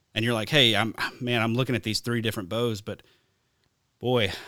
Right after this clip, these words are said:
I don't, I don't know which one I want." And you start asking about it, and it's like it's a, it's a tr-, uh, you're like, you're a significant bother if you're gonna make them, you know,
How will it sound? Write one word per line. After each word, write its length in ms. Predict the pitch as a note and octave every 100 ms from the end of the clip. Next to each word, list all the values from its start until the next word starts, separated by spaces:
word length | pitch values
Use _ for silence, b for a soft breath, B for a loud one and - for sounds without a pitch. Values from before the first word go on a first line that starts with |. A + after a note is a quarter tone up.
| B
I 100 | B2
don't, 120 | C3
I 80 | B2
don't 140 | B2+ B2
know 100 | A#2+
which 180 | A#2
one 160 | B2+ A#2+
I 60 | A2
want." 420 | C3 C3 G#2+ - b -
And 120 | B2
you 80 | C3+
start 220 | C#3 C#3
asking 360 | A#2+ C3+ C#3 B2+
about 280 | A2 A2 A2
it, 140 | G2+
and 140 | A2+ A2
it's 140 | -
like 180 | A#2+ A2+
it's 160 | G2+
a, 180 | A2+ G2
it's 140 | A2+ -
a 100 | A2+
tr-, 240 | - D#3
uh, 240 | B2+ A2+ A2
you're 180 | - C3+
like, 140 | A#2+ C#3
you're 120 | B2
a 40 |
significant 600 | - G#2+ B2 A#2+ A#2+ G#2+
bother 480 | G#2 G#2+ G#2 F#2 F2 _ _ _ -
if 100 | A2
you're 80 | A#2+
gonna 120 | A2+
make 220 | A2 G#2
them, 360 | A#2 G#2+ G2 G2 _ -
you 120 | C3
know, 240 | G#2 F#2